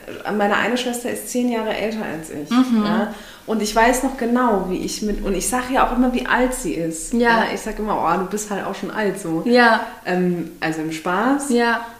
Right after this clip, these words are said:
Speaker 1: Und ich weiß noch genau, wie das mit Anfang zwanzig, wie ich sie gesehen hab als dreißigjährige.
Speaker 2: Oder?
Speaker 1: Und ich hab, sie kommt mir dann immer mit, ähm, als ich zwölf war und sie zweiundzwanzig war
Speaker 2: Ja.
Speaker 1: oder wurde,
Speaker 2: Ja.
Speaker 1: hab ich ihr einen Brief zum Geburtstag geschrieben.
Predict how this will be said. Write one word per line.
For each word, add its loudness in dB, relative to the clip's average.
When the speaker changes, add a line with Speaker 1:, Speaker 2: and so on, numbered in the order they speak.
Speaker 1:
Und 2
ich -2
weiß 2
noch -4
genau, 0
wie 0
das -4
mit -4
Anfang -6
zwanzig, -6
wie -4
ich -6
sie -6
gesehen 2
hab -6
als -4
dreißigjährige. 2
Speaker 2:
Oder? -10
Speaker 1:
Und -2
ich -6
hab, -4
sie 2
kommt 6
mir 4
dann 6
immer 2
mit, 0
ähm, 0
als 0
ich -4
zwölf 2
war 4
und 0
sie -4
zweiundzwanzig 0
war 0
Speaker 2:
Ja. 6
Speaker 1:
oder 4
wurde, 4
Speaker 2:
Ja. 6
Speaker 1:
hab 4
ich -4
ihr 0
einen 0
Brief 0
zum -6
Geburtstag -6
geschrieben. -8